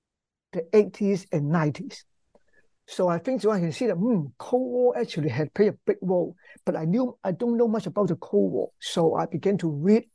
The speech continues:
a lot about the Cold War, and that slowly and began to become more understanding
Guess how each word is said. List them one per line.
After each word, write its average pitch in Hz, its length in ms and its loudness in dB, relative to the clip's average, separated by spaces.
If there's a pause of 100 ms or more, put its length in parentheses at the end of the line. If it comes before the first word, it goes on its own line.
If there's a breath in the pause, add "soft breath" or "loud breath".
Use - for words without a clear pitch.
a 165 60 0
lot 156 300 2
about 170 200 -2
the 160 160 -2
Cold 180 260 4
War, 170 240 0 (560 loud breath)
and 147 220 0
that 156 220 0
slowly 208 640 -2
and 160 160 -8
began 170 200 2
to 160 100 0
become 180 240 -2
more 185 300 2
understanding 170 600 0